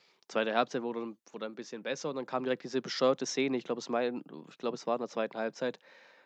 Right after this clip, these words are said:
wo einfach ein Tor, wo einfach ein Foul an unserer Ki-, an unserem Keeper war und danach geht der Ball rein. <laughs> Da li-,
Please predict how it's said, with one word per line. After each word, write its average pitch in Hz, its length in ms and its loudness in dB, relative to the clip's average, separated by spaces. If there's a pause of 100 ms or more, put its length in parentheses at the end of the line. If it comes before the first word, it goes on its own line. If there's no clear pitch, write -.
(460)
wo - 120 -6
einfach 120 280 0
ein 127 100 -2
Tor, 143 400 6
wo 131 100 4
einfach 131 200 4
ein 135 80 -6
Foul 139 420 6
an 131 100 2
unserer 131 260 -6
Ki-, - 200 -8
an 123 100 0
unserem 123 260 -2
Keeper 151 380 0
war 160 220 12
und 147 60 6
danach 120 260 4
geht 131 160 -2
der 123 60 4
Ball 113 240 2
rein. 165 340 0
<laughs> - 540 -20
Da 165 120 8
li-, 147 340 4